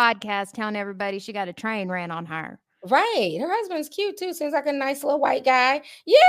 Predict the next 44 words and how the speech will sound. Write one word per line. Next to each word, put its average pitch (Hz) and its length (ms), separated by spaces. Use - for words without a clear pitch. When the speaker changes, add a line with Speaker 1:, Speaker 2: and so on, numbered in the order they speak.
Speaker 2:
I 339 180
mean, 381 220
like, 294 200
what 359 140
is 523 200
up 453 60
with 453 160
this, 466 240
Miss 370 220
Cheetah 381 280
Girl? 381 320
You're 339 140
still 453 240
Speaker 1:
That 453 160
Speaker 2:
married. 440 400
Like, 294 180
why 285 180
would, 285 120
like, 294 180
a 302 40
ma-, 294 120
and 285 260
the 277 60
thing 381 300
that's 302 180
so 254 260
funny 240 380
is, 175 180
again, 185 560
if 220 140
we 240 100
were 254 140
to 247 120
change 214 420
the 180 120
gender 185 480
roles, 98 560
and 226 160
he 262 100
was 262 140
out 226 180
here 226 220
as 208 100
a 202 140